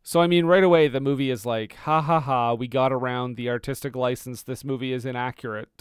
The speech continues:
uh, section, which is funny, 'cause I remember when we talked about Control, we read about, um, I think it was Peter Hook again, but it was someone criticizing Control for, like, making up some shit about the band,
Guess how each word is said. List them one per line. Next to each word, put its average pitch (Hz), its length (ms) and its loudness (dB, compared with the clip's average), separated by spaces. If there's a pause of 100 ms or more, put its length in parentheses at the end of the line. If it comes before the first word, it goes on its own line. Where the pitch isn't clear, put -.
uh, 107 540 -6
section, - 380 -6 (280)
which 240 160 -2
is 220 100 -6
funny, 269 240 -4
'cause 180 160 -10
I 190 80 -4
remember 247 300 -4
when 226 160 -4
we 185 100 -2
talked 170 240 -4
about 147 160 -6
Control, 143 580 -4 (300)
we 156 140 -4
read 160 240 4
about, 135 500 2
um, 123 540 -6
I 151 100 -4
think 220 240 -4
it 240 60 -6
was 180 100 -2
Peter 135 240 -4
Hook 135 240 -4
again, 113 460 -8 (240)
but 139 60 -4
it - 20 -2
was 143 100 -4
someone 180 320 -2
criticizing 147 640 -2
Control 127 400 -2
for, 131 180 -6
like, 113 300 -4
making 127 380 -6
up - 160 -10
some 127 160 -12
shit 131 240 -6
about 120 240 -6
the 110 80 -10
band, 127 360 -4